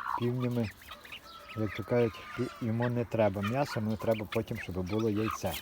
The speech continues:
Живуть вони в клітці з куркою, курка досить гарна квочка. Ну, в принципі, лівінська ситця у мене не один же раз сидить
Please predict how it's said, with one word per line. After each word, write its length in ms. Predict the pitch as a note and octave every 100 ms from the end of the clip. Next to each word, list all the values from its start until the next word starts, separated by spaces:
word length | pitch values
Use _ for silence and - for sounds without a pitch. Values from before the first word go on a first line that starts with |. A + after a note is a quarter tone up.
| - - - - - - - - -
Живуть 400 | G#2+ C3+ D3 -
вони 160 | A2
в 160 | G2 -
клітці 440 | D3 F3 - D#3+ - - - -
з 80 |
куркою, 580 | - D3 C3 - C#3 B2+ -
курка 300 | C3+ - -
досить 580 | A#2 C3 A#2+ - G#2 - -
гарна 500 | - B2+ G3 A2+ G3+
квочка. 720 | - A2 - - - F3 G#3 - - - - - - -
Ну, 100 | B2+
в 80 | B2
принципі, 440 | C#3 C3 C3+ C#3
лівінська 440 | C3+ C3+ B2+ -
ситця 340 | - C3+ - C3
у 20 |
мене 260 | C3 B2+ A#2+
не 540 | A#2+ A#2+ A#2 A2+ A2
один 360 | A2+ A#2 B2+ G2
же 160 | A2
раз 160 | G#2+ G2+
сидить 720 | - - G2 C#3 F3+ -